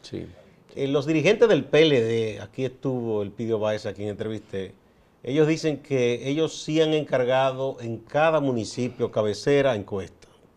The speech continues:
Speaker 2: según ellos, y
Speaker 1: Ujú.
Speaker 2: dicen que, eh, hay unos numeritos muy favorables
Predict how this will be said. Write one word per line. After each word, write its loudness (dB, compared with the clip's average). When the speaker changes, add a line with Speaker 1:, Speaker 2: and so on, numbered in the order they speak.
Speaker 2:
según -8
ellos, -4
y -4
Speaker 1:
Ujú. -2
Speaker 2:
dicen -4
que, -4
eh, -4
hay 2
unos 2
numeritos 2
muy 2
favorables 2